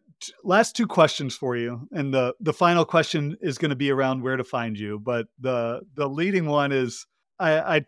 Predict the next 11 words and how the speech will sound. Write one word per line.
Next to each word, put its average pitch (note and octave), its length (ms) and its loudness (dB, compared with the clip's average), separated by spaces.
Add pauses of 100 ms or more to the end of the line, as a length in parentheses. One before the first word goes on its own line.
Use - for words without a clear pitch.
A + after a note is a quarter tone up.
like E3+ 220 2
to E3 100 0
ask C#3 220 -2
this D3 220 -2
of B2+ 120 -4
fellow C#3+ 400 0
data B2+ 300 -2
nerds. A2+ 360 -4
And B2 100 -6
I, A#2 140 -8
I, B2+ 240 -2